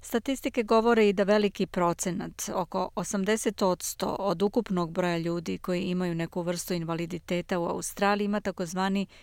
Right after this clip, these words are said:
nevidljivi invaliditet, što će biti tema interesantnog predavanja koje će u sredu organizovati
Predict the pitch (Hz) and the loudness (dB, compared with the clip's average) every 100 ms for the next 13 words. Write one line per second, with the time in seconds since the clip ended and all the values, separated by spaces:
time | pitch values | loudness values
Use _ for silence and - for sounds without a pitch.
0 | - - 220 226 233 202 160 170 170 165 | -8 -2 2 2 2 0 0 -2 -2 -2
1 | 165 165 165 160 - 190 - - 185 - | -2 -2 -2 -2 -4 -6 -6 -6 -4 -4
2 | 175 180 180 175 185 175 - 185 185 202 | -6 -4 -4 -4 -4 -4 -2 0 2 2
3 | - - - - 220 214 202 - 214 196 | 0 -8 -14 -2 0 4 2 2 0 0
4 | 196 - 180 165 175 180 196 196 190 208 | -4 -4 -4 0 2 2 2 2 -2 -4
5 | 185 175 - 185 175 - 180 175 170 175 | -2 -2 -2 -4 -4 -2 -2 0 -2 -2
6 | 175 196 214 202 - 190 | -2 0 2 0 2 -2